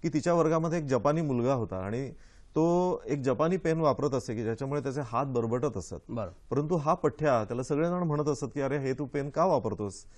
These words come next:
Speaker 1: हे तर एवढे तुझे हात खराब होतात." नाही, म्हणतो की, "हे जपानी पेन आहे." ही जी एक राष्ट्रभावना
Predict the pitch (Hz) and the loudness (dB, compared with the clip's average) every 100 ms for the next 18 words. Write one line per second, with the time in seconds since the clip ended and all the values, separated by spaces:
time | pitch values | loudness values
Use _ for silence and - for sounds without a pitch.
0 | - - - 123 139 117 127 139 135 113 | -20 -8 -4 0 2 2 0 0 -2 0
1 | 120 - 123 123 113 104 - - - - | -2 0 -2 0 -2 -4 -8 -16 -20 -8
2 | 151 156 131 120 117 120 135 113 104 135 | -4 -2 -2 -2 -2 -2 -2 -2 -2 -2
3 | 147 147 - - - 120 110 98 95 131 | -2 -6 -10 -14 -6 -4 -2 -4 -4 -4
4 | 165 208 185 117 117 - 151 131 135 135 | -2 -2 0 -2 -2 -2 -2 -2 -2 -4